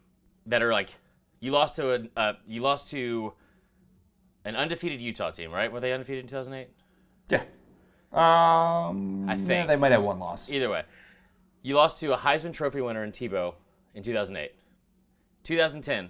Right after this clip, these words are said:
Speaker 1: you lost to a Heisman Trophy winner in Cam Newton. Two thousand twelve,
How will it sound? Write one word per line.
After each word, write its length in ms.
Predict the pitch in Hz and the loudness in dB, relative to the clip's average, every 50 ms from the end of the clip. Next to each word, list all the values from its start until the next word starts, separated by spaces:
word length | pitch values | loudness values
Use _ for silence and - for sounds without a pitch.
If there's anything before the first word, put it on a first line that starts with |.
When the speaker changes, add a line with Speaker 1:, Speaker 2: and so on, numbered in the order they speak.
| 87 - | -12 -8
Speaker 1:
you 80 | 110 | -4
lost 240 | 117 123 127 123 - | -2 -2 -2 -2 -4
to 180 | 135 127 113 - - | -4 -4 -4 -6 -6
a 80 | - 107 | -10 -8
Heisman 340 | - - 131 127 127 131 131 | -4 -2 0 -2 -2 -4 -6
Trophy 260 | 131 135 123 117 110 | -4 -4 -4 -4 -6
winner 280 | 98 92 85 76 76 - _ _ _ _ _ _ _ | -8 -8 -8 -10 -10 -12 _ _ _ _ _ _ _
in 100 | 98 104 | -12 -12
Cam 240 | 104 - 117 110 107 | -8 -6 -6 -4 -4
Newton. 300 | 101 98 85 73 76 73 - _ _ _ _ _ _ _ _ _ _ - | -6 -8 -10 -10 -14 -18 -20 _ _ _ _ _ _ _ _ _ _ -8
Two 120 | - 151 | -4 0
thousand 260 | 156 151 156 139 160 | 2 2 2 0 -2
twelve, 420 | 156 - 147 123 104 92 82 - | -6 -2 0 2 2 0 -2 -6